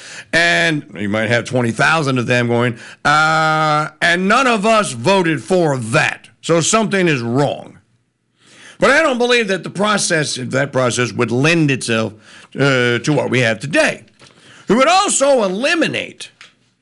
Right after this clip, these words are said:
it would eliminate, would take a lot of the money out of this thing.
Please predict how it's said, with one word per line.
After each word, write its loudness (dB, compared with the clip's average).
it 2
would 0
eliminate, 0
would -2
take 2
a -2
lot 0
of -2
the 0
money 0
out -2
of -6
this -4
thing. -10